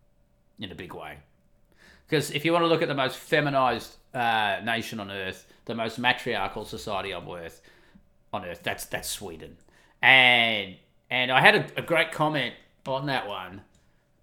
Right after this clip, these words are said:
um, from Dave. <coughs> Um, worked for Ericsson here in Melbourne Vic as a contractor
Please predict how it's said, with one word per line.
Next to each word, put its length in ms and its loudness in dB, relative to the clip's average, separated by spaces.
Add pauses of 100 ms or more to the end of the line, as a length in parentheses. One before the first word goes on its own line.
um, 1040 -6
from 1400 -10 (4000)
Dave. 400 -2 (1400)
<coughs> 560 8 (3000)
Um, 600 8 (460)
worked 300 10
for 180 0
Ericsson 460 4
here 260 4
in 120 0
Melbourne 380 4
Vic 240 2
as 140 -4
a 20 -8
contractor 680 -2